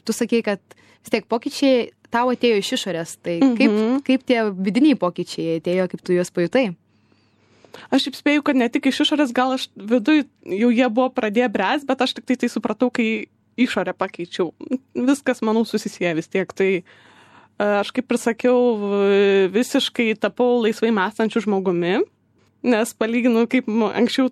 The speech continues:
Speaker 2: mąsčiau, tarkim, devyniolikos metų, tai truputį baisu netgi tampa, kaip aš tokia išvis galėjau čia vaikščioti, čia
Speaker 1: O kaip
Speaker 2: žemė,
Speaker 1: mąstei
Speaker 2: tai
Speaker 1: devyniolikos metų?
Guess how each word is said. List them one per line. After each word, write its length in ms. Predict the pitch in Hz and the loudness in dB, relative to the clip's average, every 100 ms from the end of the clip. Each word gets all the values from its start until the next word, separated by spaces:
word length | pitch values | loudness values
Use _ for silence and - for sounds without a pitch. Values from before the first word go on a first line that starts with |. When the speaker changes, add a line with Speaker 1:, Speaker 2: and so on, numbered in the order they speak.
| - | -2
Speaker 2:
mąsčiau, 640 | 202 202 202 214 220 - 247 | -4 -2 -2 0 0 -2 -2
tarkim, 300 | 240 240 220 | -2 -2 -4
devyniolikos 720 | 185 190 190 185 247 381 381 | -2 0 0 2 2 0 0
metų, 380 | 381 370 392 - | 0 2 0 -2
tai 140 | - 269 | -2 -2
truputį 460 | - 247 - 262 | 0 -4 -2 -2
baisu 240 | 214 208 240 | -2 -2 -2
netgi 240 | 330 320 | 0 0
tampa, 360 | 339 359 359 339 | 0 0 0 -2
kaip 200 | 302 277 | -2 -4
aš 120 | - | -8
tokia 200 | - 233 | -4 -4
išvis 160 | - 254 | -4 -4
galėjau 260 | 269 285 285 | 0 2 0
čia 180 | - 277 | -2 -2
vaikščioti, 400 | 262 285 - - | 0 -2 -4 -2
čia 60 | |
Speaker 1:
O 20 | 254 | 2
kaip 80 | |
Speaker 2:
žemė, 140 | 240 254 | 4 4
Speaker 1:
mąstei 240 | 262 - | 2 2
Speaker 2:
tai 80 | 196 | 2
Speaker 1:
devyniolikos 480 | 180 180 175 180 190 | 0 0 -2 -4 -2
metų? 300 | 214 214 208 | -2 0 -4